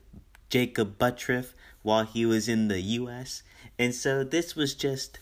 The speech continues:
a great thing seeing Sam Cooley winning on television. But he had the shark, Chris Prather, hunting for another title.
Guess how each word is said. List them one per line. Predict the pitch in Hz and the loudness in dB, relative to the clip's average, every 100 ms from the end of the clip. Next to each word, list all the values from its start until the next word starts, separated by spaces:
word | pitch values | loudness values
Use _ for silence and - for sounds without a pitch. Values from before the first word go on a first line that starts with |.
| - - - | -20 -20 -6
a | 104 104 | 0 0
great | 101 117 131 139 135 - - _ - - - | 0 0 2 2 0 -8 -20 _ -20 -20 -4
thing | 139 127 117 113 | 2 4 2 -4
seeing | 110 - 135 123 110 | -4 -2 2 2 2
Sam | 101 - 117 117 | -2 -2 -2 -2
Cooley | 113 123 117 110 104 95 - - | -2 0 2 2 0 -4 -16 -16
winning | 90 110 120 113 110 | -2 2 2 2 0
on | 107 101 | 0 0
television. | 101 104 101 82 80 78 69 - - - - - - | 0 0 0 -2 -6 -8 -10 -12 -18 -20 -20 -18 0
But | 127 110 - - | 2 2 -2 -6
he | 123 113 | -2 -2
had | 120 110 101 95 - | 2 2 2 -2 -4
the | |
shark, | 92 - - 131 - - | -4 -4 -4 -4 -4 -8
Chris | - - 139 139 - | -8 4 4 4 -6
Prather, | - - 127 127 87 82 - - - | -10 -2 0 0 -4 -6 -10 -20 0
hunting | 147 151 139 127 110 | 2 2 2 -2 -2
for | - 113 | 0 0
another | 101 110 107 | 0 -4 -4
title. | 90 - 104 101 65 | -6 -2 -2 -2 -8